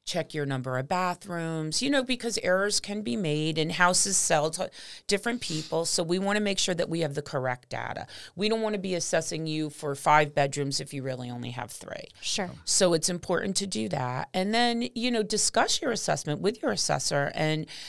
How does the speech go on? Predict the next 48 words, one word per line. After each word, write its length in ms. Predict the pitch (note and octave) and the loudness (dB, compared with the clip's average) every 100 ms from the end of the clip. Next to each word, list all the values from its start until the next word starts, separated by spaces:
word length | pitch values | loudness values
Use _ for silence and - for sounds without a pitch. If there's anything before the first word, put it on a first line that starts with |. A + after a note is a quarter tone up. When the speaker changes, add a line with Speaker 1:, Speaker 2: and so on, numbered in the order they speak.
| - | -4
Speaker 1:
maybe 380 | F3+ G3+ G#3 A3 | 4 4 4 0
bring, 480 | F#3 F#3+ G3 F#3 F#3+ | -2 0 0 0 2
the 80 | F#3 | 4
best 300 | C4 D4 - | 6 4 2
thing 160 | C#4 | -2
to 80 | G#3 | -2
do 160 | E3+ F#3 | -4 -2
would 200 | E3+ C#3+ | -4 -4
be, 360 | E3 D#3 D3 - | -6 -4 -4 -4
if 160 | D#3+ | -4
you 140 | F3 D3+ | -4 0
don't 320 | F#3+ A#3 - | 4 4 2
think 180 | G#3 F#3+ | -2 -2
it's 160 | D3+ | -4
accurate, 480 | E3 C#3 - C#3+ C#3+ | -2 -4 -4 -4 -2
to 100 | - | -4
look 340 | E3 D#3 F3+ - | -4 -2 -4 -4
for 140 | A#3 | -2
some 240 | G#3 F#3+ E3 | 0 0 0
sales 840 | - - C#3+ C#3+ C#3 C3 C3 - - - - - | 0 4 4 6 4 2 -2 -6 -10 -20 -4 2
in 160 | E3+ | 4
your 260 | E3 F3 C#4+ | 4 4 6
neighborhood 680 | C#4 C#3+ A#2 C3+ C#3+ C3 B2+ | 4 2 2 -4 -2 -2 -2
or 200 | D#3 D3 | -2 0
a 60 | C#3 | 0
similar 500 | - D3 C#3 C3 A#2+ | 0 0 0 -2 -4
neighborhood. 640 | A#2 - - B2+ - - | -6 -6 -6 -8 -10 -12
Speaker 2:
Mm-hmm. 260 | G#3+ F3+ E3 _ _ - D3 | -12 -12 -16 _ _ -20 -6
Speaker 1:
To 160 | - D#3+ | -2 0
see 640 | - - E3 D3+ D3 C#3+ C#3 | 2 2 2 2 2 0 -2
what 560 | C3 C3+ C3+ D3 C3 | -6 -10 -2 2 2
houses 440 | C3 A#2+ C#3 - - | 2 0 0 -2 -4
are 60 | |
selling 400 | - - - - | -4 -6 -8 -14
for. 420 | - - - - - | -16 -20 -20 -16 -8
Speaker 2:
And 160 | A#3+ A#3 | -6 -4
that's 200 | A3 G#3+ | -2 -2
where 120 | F#3+ | 0
we 200 | G3 F#3 | 0 -2
as 140 | E3+ F#3+ | -4 -4
realtors 500 | F3+ E3 F#3 F3 - | -4 -4 -4 -4 -6
can 160 | F#3 | -6
kind 240 | F3 F3 E3 | -4 -4 -4
of 200 | E3+ - | -6 -6
step 300 | - F3 - | -4 -4 -4
in 100 | F3 | -6
and 160 | E3+ E3+ | -6 -4
help 280 | F3 E3+ | -4 -6